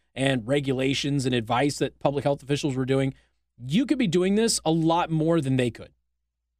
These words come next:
So why is it that every leftist media outlet has devoted over the weekend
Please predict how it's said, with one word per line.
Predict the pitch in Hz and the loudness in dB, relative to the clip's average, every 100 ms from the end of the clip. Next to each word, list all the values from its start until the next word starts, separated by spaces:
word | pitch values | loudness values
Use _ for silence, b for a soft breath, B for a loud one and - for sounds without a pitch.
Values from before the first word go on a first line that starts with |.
| _ _ - | _ _ 0
So | 196 180 175 - | 2 2 -2 -4
why | 185 277 | 0 2
is | 294 240 165 | 2 2 2
it | 156 143 - _ _ _ _ _ | 0 -2 -6 _ _ _ _ _
that | - 160 160 - | -2 0 2 0
every | - 254 233 277 | 0 2 2 2
leftist | 208 208 - 180 | 2 2 2 0
media | 160 175 180 180 | 2 2 2 2
outlet | 143 139 143 139 | 2 2 0 0
has | - 143 123 | 2 0 0
devoted | 135 139 202 214 | 0 2 2 2
over | 165 190 | 2 0
the | 180 | 2
weekend | 151 147 143 117 110 | 2 0 0 -2 -2